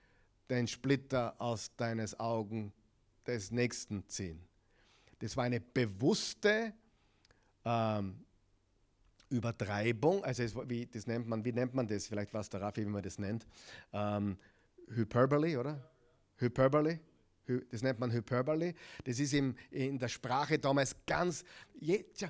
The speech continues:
Jesus war erstens kein Waschlappen. Er ist nicht dieser Softie, wie du glaubst. Er war tough. Zweitens war er weise. Drittens war er ein hervorragender, guter Lehrer.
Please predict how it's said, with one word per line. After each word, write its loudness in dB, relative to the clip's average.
Jesus -2
war -2
erstens -4
kein -2
Waschlappen. -12
Er -2
ist -4
nicht 0
dieser 0
Softie, -2
wie -4
du -6
glaubst. -12
Er 4
war 2
tough. 2
Zweitens 4
war 2
er 2
weise. -2
Drittens -4
war 0
er 0
ein 0
hervorragender, 0
guter 0
Lehrer. 2